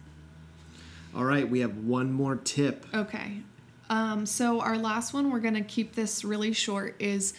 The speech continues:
Speaker 2: the idea
Speaker 1: I'll
Speaker 2: of
Speaker 1: stop and I'll be short.
Speaker 2: <laughs> That's for Tim Toy. Um, our last one is a Sabbath, which is basically a day of rest, is the idea. And so I think this is important year-round,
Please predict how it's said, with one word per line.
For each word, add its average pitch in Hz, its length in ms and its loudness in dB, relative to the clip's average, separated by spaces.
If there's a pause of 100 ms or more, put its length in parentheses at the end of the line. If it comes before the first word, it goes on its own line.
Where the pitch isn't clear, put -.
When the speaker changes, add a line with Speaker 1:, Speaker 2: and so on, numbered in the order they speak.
(240)
Speaker 2:
the 208 160 0
idea 196 560 -2
Speaker 1:
I'll 123 120 2
Speaker 2:
of - 60 4
Speaker 1:
stop 165 680 4
and 120 120 0
I'll 127 140 2
be 131 160 4
short. 101 440 0 (120)
Speaker 2:
<laughs> - 100 -8
That's 208 340 -2
for 208 140 -4
Tim 190 280 -6
Toy. 180 300 -8 (480)
Um, 214 640 2 (1080)
our 220 120 2
last 220 360 2
one 240 120 4
is 208 320 0
a 202 80 2
Sabbath, - 720 -4 (800)
which 214 400 -2
is 208 380 2
basically 240 640 2
a - 200 0
day 185 340 -2
of - 200 -8
rest, - 440 -2
is - 200 -4
the - 180 -4
idea. - 500 -8 (380)
And 226 220 4
so 220 640 2
I 214 140 0
think 269 240 2
this 277 180 0
is 233 140 -2
important 202 460 -2
year-round, 202 1000 0